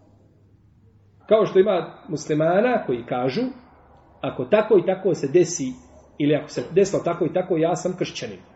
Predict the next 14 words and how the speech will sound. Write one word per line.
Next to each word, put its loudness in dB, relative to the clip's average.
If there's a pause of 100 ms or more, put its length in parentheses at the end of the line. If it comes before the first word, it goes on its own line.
(420)
Ili -4
kaže: 2
„Ja 4
sam -2
kafir.” -2 (1700)
Znači, -2
i 0
ako 0
se -6
to 4
desi, 2
on 2
je 2
šta? -4